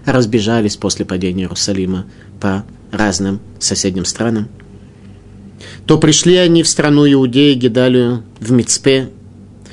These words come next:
и собрали они большой урожай вина и летних плодов. Людей мало, урожая много. И сказали ему:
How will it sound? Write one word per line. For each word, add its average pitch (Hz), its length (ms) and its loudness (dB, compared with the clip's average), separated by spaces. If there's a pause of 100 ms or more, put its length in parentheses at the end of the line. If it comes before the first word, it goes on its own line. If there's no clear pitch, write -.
(180)
и 139 80 0
собрали 147 460 2
они 151 160 4
большой 139 420 2
урожай 120 380 2
вина 117 320 0
и 113 40 0
летних 98 360 -2
плодов. 101 400 -4 (600)
Людей 107 300 0
мало, 135 360 0 (360)
урожая 98 400 -2
много. 110 380 -4 (1200)
И 147 80 4
сказали 160 640 2
ему: 156 480 4